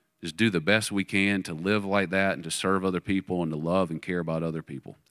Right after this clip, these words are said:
I pray for all the leaders in this room, Lord. I know there's a lot of influence in this church. And I just pray, Lord, that if somebody has somebody else on their heart today, Lord, that they need to care for, that's been put under their charge,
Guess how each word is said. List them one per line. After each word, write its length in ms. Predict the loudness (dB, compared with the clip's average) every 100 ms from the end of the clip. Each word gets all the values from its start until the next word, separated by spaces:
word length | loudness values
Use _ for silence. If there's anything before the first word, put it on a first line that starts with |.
| _ _ _ _
I 80 | -10
pray 240 | 2 4 4
for 200 | 0 -2
all 300 | 2 4 4
the 120 | 2
leaders 480 | 4 4 6 4 4
in 100 | 2
this 180 | 2 2
room, 300 | 4 4 4
Lord. 340 | 4 4 4
I 140 | 4
know 200 | 4 4
there's 240 | 4 2 0
a 80 | -4
lot 340 | 2 4 4
of 100 | 2
influence 540 | -2 -2 -2 -2 -4
in 80 | -6
this 140 | -6 -6
church. 500 | -4 -4 -6 -14 -18 _ _ _ _ _ _ _ _
And 100 | -2
I 100 | 2
just 200 | 2 0
pray, 240 | 2 4 4
Lord, 320 | 4 2 2
that 100 | 0
if 80 | -2
somebody 640 | -2 2 4 4 2 -2
has 200 | -6 -4
somebody 580 | -2 0 0 2 4 4
else 220 | 2 -2
on 80 | -4
their 140 | -2
heart 280 | 0 0 0
today, 260 | -4 -4 -2
Lord, 300 | -2 -2 -2
that 80 | 0
they 140 | 0
need 160 | 0 -4
to 60 |
care 280 | -6 0 0
for, 300 | 2 2 2
that's 160 | 0 -6
been 160 | -6
put 180 | 0 2
under 180 | 4 2
their 160 | 0
charge, 500 | 0 -2 -4 -4 -12